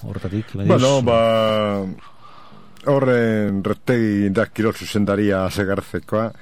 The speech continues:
Speaker 2: eta... Nik uste Arretxe, atzo jokatu zenak, merezi mintuz dagoela txapelketaren, iez nolabait txapeldun geratu zelako leterdikoan, ez da. Gero, ba, bere semea, eh, jarri du eta Saralegi. Eta horretarako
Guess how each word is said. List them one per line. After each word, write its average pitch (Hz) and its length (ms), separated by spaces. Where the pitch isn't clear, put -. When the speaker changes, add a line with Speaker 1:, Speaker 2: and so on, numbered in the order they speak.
Speaker 2:
eta... 95 520
Nik 107 220
uste 127 220
Arretxe, 123 680
atzo 104 260
jokatu 107 240
zenak, 117 320
merezi 110 280
mintuz 123 280
dagoela 117 340
txapelketaren, 104 800
iez 104 220
nolabait 110 360
txapeldun 101 340
geratu 101 280
zelako 98 380
leterdikoan, 78 480
ez - 100
da. 85 140
Gero, 113 220
ba, 131 100
bere 113 160
semea, 143 460
eh, 98 360
jarri 104 240
du 131 160
eta 104 180
Saralegi. 95 600
Eta 98 200
horretarako 135 720